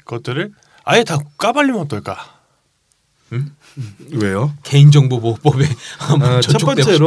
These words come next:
Speaker 2: 싶어서?
Speaker 1: 네.
Speaker 3: 친구들의 프로필을 들어가면은
Speaker 1: 네.
Speaker 3: 연령대나 사는 거주 지역 하는 일들은 알 수가 있어요. 단지 그 프로필의 주인이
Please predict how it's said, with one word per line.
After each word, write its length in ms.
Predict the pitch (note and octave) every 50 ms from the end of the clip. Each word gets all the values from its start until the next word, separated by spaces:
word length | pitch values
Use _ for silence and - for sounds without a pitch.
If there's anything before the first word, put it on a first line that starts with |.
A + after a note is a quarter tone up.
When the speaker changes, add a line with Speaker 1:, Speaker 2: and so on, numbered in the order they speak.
| F3 F3 C3+ - -
Speaker 2:
싶어서? 140 | - - D3+
Speaker 1:
네. 160 | D3 - - - -
Speaker 3:
친구들의 1120 | - - - A#3+ B3+ B3 B3 C4+ B3+ G#3 A3 A3 G#3+ G#3 G#3 G3+ G3+ G3 F#3+ F#3+ F#3+ F3+
프로필을 680 | D3 - A#3 B3 B3 - A#3 A3 G#3 F3+ F3+ F3 E3+
들어가면은 840 | D3 C#3 G#2+ - G2 G2 F#2 D#2+ E2 E2 F2 G#2 A#2+ G#2 D#3 D3 C#3+
Speaker 1:
네. 240 | C3 A#2 G2 F#2+ G2+ _ - - _ _ _ -
Speaker 3:
연령대나 1300 | D3+ A#2 G2+ G2+ A#2 D3 E3+ F3 E3+ D3+ - D#3 C3+ A#2+ A#2 A2 G#2+ G#2 G2+ F2+ E2 E2 F2 F2+ F#2+ F#2+
사는 320 | - - D3 D3 D3+ D3+
거주 320 | C#3+ - G2 F#2+ G#2 A#2
지역 300 | G#2 G#2+ A2 G2+ - -
하는 220 | C#3 D3 D#3 D3 A#2
일들은 360 | F2 E2+ E2+ D2+ G#2 G2+ G#2+
알 200 | E2+ C2+ D#2 -
수가 240 | - - - - C3+
있어요. 260 | G#2+ - - - E2+ D#2+ -
단지 580 | - - D#2+ D#2+ E2 D2+ D2+ C3+ F3 A3 A3 - - - - - - -
그 120 | - - G#2+
프로필의 540 | - - F3+ F#3+ D3 - - E3 D3+ C#3+ C#3+
주인이 560 | - - G2 F2 F2 F2 F#2+ B2+ E3+ G3+